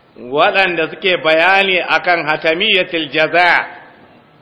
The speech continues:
sakamako na yanke, lil mu'minina waz zalimin, na muminai ko kuma sakamako na azzalumai wanda Allah ke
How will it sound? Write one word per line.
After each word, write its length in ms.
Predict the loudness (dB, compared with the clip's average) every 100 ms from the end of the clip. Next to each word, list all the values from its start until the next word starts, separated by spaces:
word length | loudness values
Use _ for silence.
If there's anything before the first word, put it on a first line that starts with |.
| _ _ _ _ _ _ _ _ -4
sakamako 800 | 0 0 0 0 -2 0 0 2
na 80 | 2
yanke, 880 | 4 2 0 -6 0 2 2 0 -10 -20 -20 _ _ _ _ _ _ -20 -20 -20 _ _ -2
lil 260 | 0 0
mu'minina 680 | 0 -2 0 0 0 0 0
waz 220 | 0 0
zalimin, 800 | 2 2 2 2 4 4 2 -4 -18 -20 -20 -20 _ _ _ _ _ _ _ _ _ _ -12
na 200 | -2 -2
muminai 920 | 0 -2 0 2 2 2 0 -8 -12
ko 200 | -2 -2
kuma 260 | 0 0 0 2
sakamako 640 | 0 0 -4 -4 -2 0
na 120 | 0 0
azzalumai 640 | -2 0 0 0 0 0
wanda 280 | 0 0 -2
Allah 260 | -2 -4
ke 80 | -4